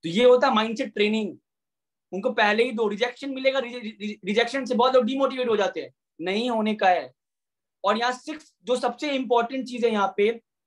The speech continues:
अपने associate को teach them objection handling, teach your associates objection handling। हम लोग नहीं करते हैं ये चीज। आप जब तक तैयार नहीं, raw material, मान लो ये पेन, pen है मेरे पास,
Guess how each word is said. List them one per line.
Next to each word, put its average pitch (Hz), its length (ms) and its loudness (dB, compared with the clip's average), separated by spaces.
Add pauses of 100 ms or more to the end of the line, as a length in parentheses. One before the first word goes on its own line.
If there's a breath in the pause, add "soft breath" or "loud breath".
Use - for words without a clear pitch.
(680)
अपने 269 320 -2
associate 226 680 -4
को 269 240 -2
teach 285 540 -2
them 269 220 4
objection 226 540 0
handling, 196 460 -2 (1000)
teach 311 300 0
your 269 160 6 (120)
associates 233 560 -2 (140)
objection 208 540 -4
handling। 202 580 -4 (380)
हम 175 140 -4
लोग 233 120 2
नहीं 208 200 2
करते 214 280 0
हैं 196 60 0
ये 190 60 -4
चीज। - 360 -12 (640)
आप 196 140 4
जब 220 100 -2
तक 269 120 2
तैयार 247 420 4
नहीं, 254 200 -10
raw 214 220 -4
material, 254 400 -6
मान 220 200 -4
लो 254 100 0
ये 262 120 -4
पेन, 247 380 -8 (100)
pen 226 180 0
है 247 60 -6
मेरे 226 120 -4
पास, 196 320 -4